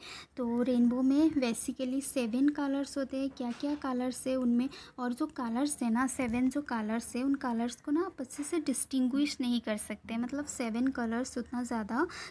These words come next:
clear नहीं होते हैं। तो कलर जो है वो है red, orange, yellow, green, blue,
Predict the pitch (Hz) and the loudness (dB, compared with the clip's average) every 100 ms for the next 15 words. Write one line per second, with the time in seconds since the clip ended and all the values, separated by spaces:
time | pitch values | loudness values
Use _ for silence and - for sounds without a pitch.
0 | - 254 240 220 285 277 233 233 220 190 | -10 -4 0 4 8 8 10 6 4 0
1 | 208 220 214 247 - 240 233 269 269 294 | -4 -4 -4 -8 -4 -2 0 0 0 0
2 | 285 277 240 233 226 226 226 226 226 226 | 2 -2 -4 -4 -2 0 0 2 0 -4
3 | - 226 226 226 226 220 - 233 226 226 | -4 -4 0 2 4 2 0 -2 2 2
4 | 226 226 202 233 233 233 233 226 - 226 | 2 0 -2 -4 0 4 4 4 2 -2
5 | 226 | 0